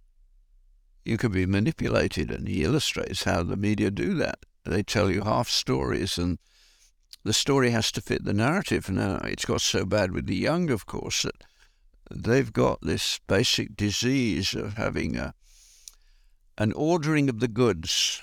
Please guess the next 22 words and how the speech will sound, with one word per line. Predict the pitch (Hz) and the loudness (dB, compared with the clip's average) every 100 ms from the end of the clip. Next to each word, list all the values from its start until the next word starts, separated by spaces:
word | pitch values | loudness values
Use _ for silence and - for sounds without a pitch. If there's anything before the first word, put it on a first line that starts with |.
| - | -8
I | 107 | -4
always | 110 | -2
have | 120 - | -2 -2
to | 104 95 | -2 -2
be | 87 101 | -2 -2
careful | - 104 - 90 | 0 0 0 -2
about | - - | -2 -4
that | 60 64 | -4 -6
phrase | - - - 98 - | -2 0 0 0 -2
because | - 95 101 - | -2 -2 -2 -2
most | 104 - - | -2 -2 -2
people | 101 110 | -4 -4
think | - 101 | -2 -2
of | 95 92 | -4 -4
goods | 107 95 98 95 | -2 -2 0 0
in | 98 | 2
material | 85 - 110 101 87 | 0 2 2 4 2
terms, | 95 107 87 58 - | 0 0 0 -2 -4
but, | - 98 _ - _ - - - | -4 -6 _ -20 _ -20 -20 -14
uh, | - - - | -8 -6 -2
I'm | 110 | 0
using | 120 131 120 101 85 | 2 2 2 2 0